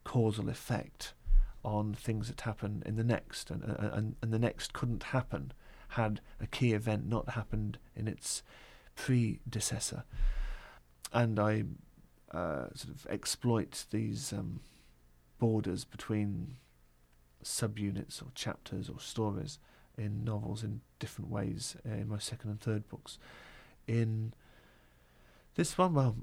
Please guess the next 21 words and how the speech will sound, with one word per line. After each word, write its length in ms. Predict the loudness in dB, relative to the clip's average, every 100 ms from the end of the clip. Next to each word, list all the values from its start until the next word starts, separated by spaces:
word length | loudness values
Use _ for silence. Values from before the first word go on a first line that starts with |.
| -2
my 100 | -2
fourth 300 | 4 2 4
book, 260 | 0 0 2
here 140 | 2
I 160 | 4 4
am, 80 | 2
I'm 140 | 2
still 480 | 0 2 2 2 0 -2 2
doing 320 | 4 4 0
it. 160 | -2
I'm, 240 | 2 2 2
I'm, 140 | 2
I'm 280 | 2 0 2
working 260 | 2 2 0
on 60 |
my 100 | 0
fifth 260 | 0 -2 -2
book 160 | -4 2
now, 320 | 4 6 4
and 160 | 0
it's 440 | -6 -8 -8 -8